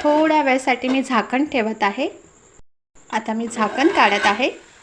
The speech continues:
तुम्ही बघू शकतात, मेथी थोडीशी आळलेली आहे. मिक्स करून घेऊया.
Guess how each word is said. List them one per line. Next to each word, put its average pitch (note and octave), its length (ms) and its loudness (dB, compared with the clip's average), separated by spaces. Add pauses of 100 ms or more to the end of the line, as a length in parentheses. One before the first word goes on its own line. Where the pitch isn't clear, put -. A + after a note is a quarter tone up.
(680)
तुम्ही C4+ 160 0
बघू B3+ 260 -2
शकतात, B3 460 -2 (960)
मेथी A#3+ 500 -4 (1000)
थोडीशी C4+ 400 2
आळलेली A3+ 540 0
आहे. A3 300 -2 (2500)
मिक्स - 220 -8
करून B3+ 260 -2
घेऊया. B3 360 0